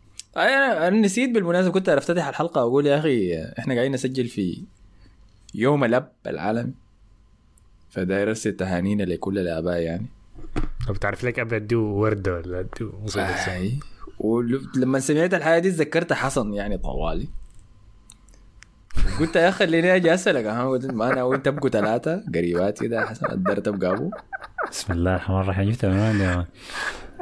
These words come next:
Speaker 2: آه،
Speaker 3: طيب،
Speaker 2: والله.
Speaker 3: ما توقعت هذه خالص يا مان.
Speaker 1: ما أنا وأنت أبقوا ثلاثة؟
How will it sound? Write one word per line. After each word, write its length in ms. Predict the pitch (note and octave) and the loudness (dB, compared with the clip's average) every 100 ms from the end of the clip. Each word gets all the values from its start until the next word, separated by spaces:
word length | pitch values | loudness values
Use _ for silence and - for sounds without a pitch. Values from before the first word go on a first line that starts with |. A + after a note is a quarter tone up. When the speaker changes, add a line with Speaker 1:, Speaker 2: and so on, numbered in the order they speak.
| E4 | -6
Speaker 2:
آه، 540 | G3+ E3 D3+ D3+ C#3+ C3+ | -2 -2 0 0 0 2
Speaker 3:
طيب، 320 | G2+ G2+ - | 2 2 2
Speaker 2:
والله. 140 | A2 | 2
Speaker 3:
ما 120 | A#2 C3+ | 2 2
توقعت 500 | B2+ - A2+ G#2 - | 0 0 -2 6 6
هذه 220 | B2+ B2+ | 6 4
خالص 420 | - C3+ B2+ G2+ | 4 4 4 2
يا 60 | F2+ | -2
مان. 140 | F2 - - - - | -2 -8 -16 -14 -2
Speaker 1:
ما 140 | C#3+ | 2
أنا 140 | G3 | 4
وأنت 280 | E3 F#3 F#3 | 4 4 2
أبقوا 200 | G3 F3+ | 2 2
ثلاثة؟ 460 | E3 D3+ F#3+ B3+ | 2 4 4 2